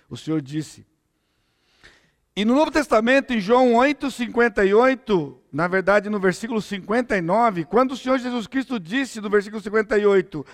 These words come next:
"Antes que Abraão existisse, eu sou", então você tá entendendo que, é, toda a regra gra-, gramatical foi por água abaixo aqui, né? Porque,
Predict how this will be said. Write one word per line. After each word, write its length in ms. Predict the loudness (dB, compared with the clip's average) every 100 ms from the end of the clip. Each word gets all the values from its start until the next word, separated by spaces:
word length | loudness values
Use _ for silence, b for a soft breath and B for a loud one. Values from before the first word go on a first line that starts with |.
| b b 2
"Antes 440 | 4 4 0 -10
que 100 | 0
Abraão 640 | 0 4 4 4 2 2 0
existisse, 1120 | 0 -6 -8 _ -10 -8 -10 -10 -8 -8 -10 _ _ _
eu 220 | 0 0 -2
sou", 760 | -10 0 4 4 0 -12 _ _ _ _ _ _ _ _ -18
então 200 | -8 -8
você 200 | -8 -4
tá 140 | -4
entendendo 580 | -2 -6 -6 -6 -6 -8
que, 420 | -6 -6 -4 -8 _ _ _ _ _ _ _ -4
é, 500 | -2 -2 -4 -10 -14 _ _ _ _ _ _ _ _ _ _
toda 180 | 0 2
a 40 |
regra 240 | 2 2
gra-, 160 | 4 2
gramatical 800 | 2 2 2 -2 -6 0 2 2
foi 260 | 0 0
por 500 | 0 _ _ _ 0
água 180 | 2 2
abaixo 340 | 2 2 0 -6
aqui, 240 | -8 -8
né? 200 | -6 -8 -10 _ _ _ _ -10
Porque, 600 | -10 -2 0 0 -2